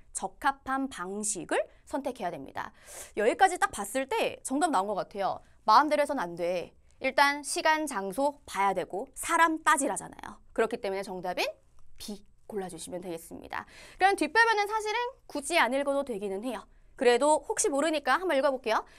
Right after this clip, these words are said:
这样, 이렇게 해야才能, 비로소 할 수 있습니다. 引人发笑, 사람의 웃음을 자아낼 수가 있습니다. 并, 네모칸 치시고 접속사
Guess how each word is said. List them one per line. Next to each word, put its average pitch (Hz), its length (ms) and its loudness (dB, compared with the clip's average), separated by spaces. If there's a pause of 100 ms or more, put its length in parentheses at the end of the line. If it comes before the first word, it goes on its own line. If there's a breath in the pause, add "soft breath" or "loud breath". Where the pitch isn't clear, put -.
(200 soft breath)
这样, 339 380 6
이렇게 415 340 6
해야才能, 277 1500 8 (140)
비로소 262 600 0 (180)
할 427 160 0
수 311 140 -4
있습니다. 202 600 -6 (280 soft breath)
引人发笑, 226 1120 0 (200 soft breath)
사람의 208 500 2
웃음을 269 680 -4
자아낼 190 480 -4
수가 220 300 -6
있습니다. 185 640 -10 (260 soft breath)
并, 240 380 0 (180)
네모칸 190 440 -2
치시고 240 760 -2
접속사 - 580 -6